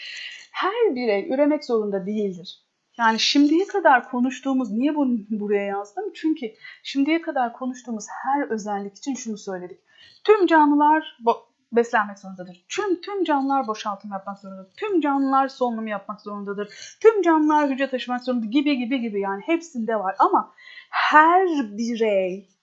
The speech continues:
üremek zorunda değildir. Üremeden hayatını tamamlayan bir birey olabilir. Burada asıl olan türün üremesidir. Tamam mı? Türün, neslin devamı için, türün için, içinde bireylerin üremesi yeterlidir. Her bir birey üremek zorunda değildir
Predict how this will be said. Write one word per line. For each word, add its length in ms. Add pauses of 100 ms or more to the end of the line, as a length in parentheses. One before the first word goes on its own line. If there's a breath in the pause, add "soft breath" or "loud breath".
(240)
üremek 360
zorunda 400
değildir. 460 (360 loud breath)
Üremeden 680
hayatını 560
tamamlayan 600
bir 180
birey 260
olabilir. 560 (380 soft breath)
Burada 540
asıl 300
olan 500
türün 500
üremesidir. 800
Tamam 240
mı? 100
Türün, 260
neslin 440
devamı 480
için, 400
türün 260
için, 380
içinde 480
bireylerin 580 (360 loud breath)
üremesi 460
yeterlidir. 580
Her 520
bir 240
birey 300
üremek 360
zorunda 400
değildir 340